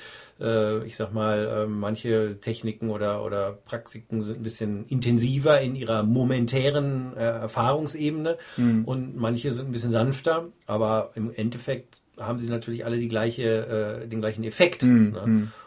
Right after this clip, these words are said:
Speaker 1: Und, ähm, das ist halt aber wichtig eben genau, ne, wenn ich mich nicht erinnere, vergesse ich's. Ist genau wie mit einem Menschen.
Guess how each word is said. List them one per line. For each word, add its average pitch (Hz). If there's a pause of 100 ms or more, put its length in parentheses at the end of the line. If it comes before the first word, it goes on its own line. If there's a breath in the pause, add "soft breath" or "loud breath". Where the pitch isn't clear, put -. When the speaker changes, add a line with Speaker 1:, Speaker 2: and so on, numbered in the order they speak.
(120)
Speaker 1:
Und, 110
ähm, 104
das 107
ist 123
halt 120 (160)
aber 117
wichtig 139
eben 135
genau, 131 (220 soft breath)
ne, 120
wenn 117
ich -
mich 127
nicht 139
erinnere, 143 (400 loud breath)
vergesse 180
ich's. -
Ist 107
genau 113
wie 131
mit 143
einem 131
Menschen. 190